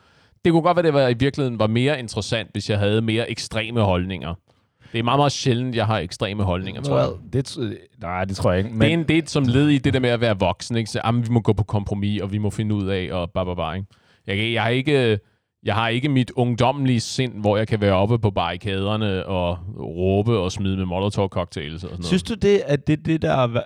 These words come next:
Speaker 2: at være voksen, at man går på kompromis?
Speaker 1: Det tror jeg.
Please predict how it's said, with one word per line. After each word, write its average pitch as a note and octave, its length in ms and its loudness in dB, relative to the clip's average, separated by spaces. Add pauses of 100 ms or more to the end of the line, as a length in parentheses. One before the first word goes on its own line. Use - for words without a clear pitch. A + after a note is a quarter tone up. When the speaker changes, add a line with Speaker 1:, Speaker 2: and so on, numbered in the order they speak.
(140)
Speaker 2:
at A#2+ 100 0
være A#2+ 160 4
voksen, A2+ 340 0
at A#2 100 -4
man A2+ 100 0
går G#2+ 140 2
på G#2 160 2
kompromis? G#2 440 -2 (1300)
Speaker 1:
Det G#3+ 120 2
tror D#3 280 4
jeg. B2+ 160 2